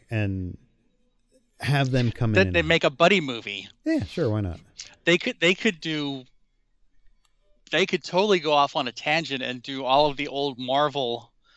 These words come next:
Speaker 2: nineteen eighties Star Wars comic book stuff.
Speaker 1: <laughs> There you go. That would be interesting.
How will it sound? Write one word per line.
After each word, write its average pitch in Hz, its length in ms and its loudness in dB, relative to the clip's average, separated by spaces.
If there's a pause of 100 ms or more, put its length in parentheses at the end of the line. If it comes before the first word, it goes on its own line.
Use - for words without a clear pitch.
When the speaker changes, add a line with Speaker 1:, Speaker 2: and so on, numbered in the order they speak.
(720)
Speaker 2:
nineteen 143 460 2
eighties 131 380 -2
Star 135 320 -4
Wars 127 260 -6
comic 139 380 -4
book 117 180 -8
stuff. - 440 -8 (580)
Speaker 1:
<laughs> 226 80 2 (360)
There 156 160 -2
you 147 100 0
go. 101 260 -2 (3750)
That 127 160 -6
would 110 160 -2
be 95 160 -4
interesting. 95 460 -10